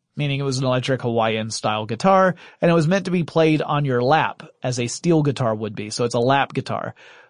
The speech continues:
Following that was the E S one fifty. E S stood for Electric Spanish. Spanish is the general term for this style of guitar that we typically associate with acoustic guitar.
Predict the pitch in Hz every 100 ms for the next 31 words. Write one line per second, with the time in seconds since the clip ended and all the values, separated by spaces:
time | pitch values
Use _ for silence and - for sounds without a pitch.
0 | _ 180 196 226 208 170 151 160 165 147
1 | 143 139 - 165 143 135 - 139 123 120
2 | 127 120 143 175 175 170 147 147 - 151
3 | 131 135 123 113 - 127 - - 214 185
4 | 110 - - - - - - - 196 208
5 | 220 202 175 143 165 160 156 156 _ 147
6 | 165 170 160 131 165 156 131 143 139 -
7 | 160 143 147 139 123 127 127 113 110 110
8 | 135 127 - 135 131 123 151 143 143 135
9 | - 135 127 127 120 127 123 139 131 -
10 | 117 - 113 -